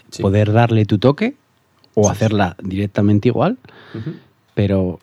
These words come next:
Speaker 2: eso es lo que sería hacer una versión de la canción.
Speaker 1: Vale.
Speaker 2: Y un sampleo, según tengo entendido, es coger una parte de esa canción y repetirlo.
Speaker 1: Eso
Speaker 2: Claro,
Speaker 1: es.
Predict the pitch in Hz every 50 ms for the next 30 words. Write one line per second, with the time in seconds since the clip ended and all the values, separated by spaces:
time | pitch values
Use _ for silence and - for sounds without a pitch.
0 | _ - - 95 - - 117 104 - - 107 98 - 95 - 98 92 92 101 -
1 | - 107 110 104 101 98 92 92 - - 117 107 101 92 90 82 85 - 90 90
2 | - - 85 - - _ _ _ _ - 107 101 98 98 - - _ _ - 113
3 | 107 101 110 110 104 - 110 107 113 110 104 123 123 139 160 196 233 - - -
4 | - - 101 104 101 98 - 104 107 104 104 101 107 101 113 113 123 131 120 -
5 | - - - - 95 - - 123 110 87 87 - _ _ _ _ - - - -
6 | - - - - _ - - 107 117 131 127 - 117 104 101 - 95 90 95 98
7 | - 127 120 - 107 104 101 - - 120 139 185 208 _ _ _ _ _ _ _
8 | _ _ - _ - _ _ _ _ _ - 131 120 110 - 113 110 101 110 107
9 | 101 123 107 95 82 73 - - _ _ _ _ _ - - - - _ _ _
10 | _ _ _ _ _ _ _ _ _ _ _ _ _ _ _ _ - 110 127 127
11 | 120 - - - -